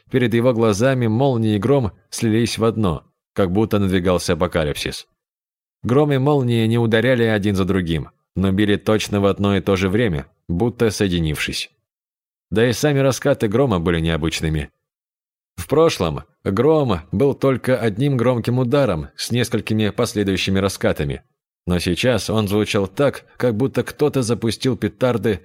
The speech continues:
с ужасающим количеством пороха в них. Бум-бум, бам-бам, бум-бум. С таким количеством шума не было даже эха. Предположим, в кого-то попадет молния.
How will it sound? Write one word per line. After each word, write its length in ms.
с 120
ужасающим 680
количеством 640
пороха 480
в 60
них. 320
Бум-бум, 680
бам-бам, 640
бум-бум. 880
С 100
таким 320
количеством 580
шума 500
не 220
было 240
даже 300
эха. 380
Предположим, 720
в 120
кого-то 440
попадет 440
молния. 480